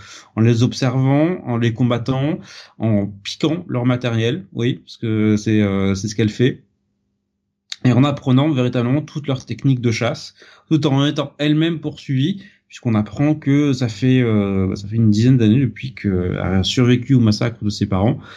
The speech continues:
qu'elle vogue dans un, euh, vaisseau appartenant à une corporation, et que, bah, comme toute chose de la corporation, même si elle ne les utilise pas,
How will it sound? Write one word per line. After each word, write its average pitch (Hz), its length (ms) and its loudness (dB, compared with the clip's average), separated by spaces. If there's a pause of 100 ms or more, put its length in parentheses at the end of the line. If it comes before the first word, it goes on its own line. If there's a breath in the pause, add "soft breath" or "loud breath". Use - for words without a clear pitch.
(240 loud breath)
qu'elle 120 240 4
vogue 143 440 2
dans 127 440 0
un, 135 520 2
euh, 104 200 4
vaisseau 110 340 0
appartenant 120 420 0
à 120 40 4
une 107 100 2
corporation, 107 760 -2
et 131 180 0
que, 143 160 2
bah, 113 180 2
comme 107 200 -2
toute - 140 -10
chose 117 220 0
de 104 60 0
la 95 60 0
corporation, 101 560 -4
même 123 160 4
si 113 120 -2
elle 107 80 4
ne 107 40 6
les 104 120 4
utilise 98 260 -2
pas, 160 240 -2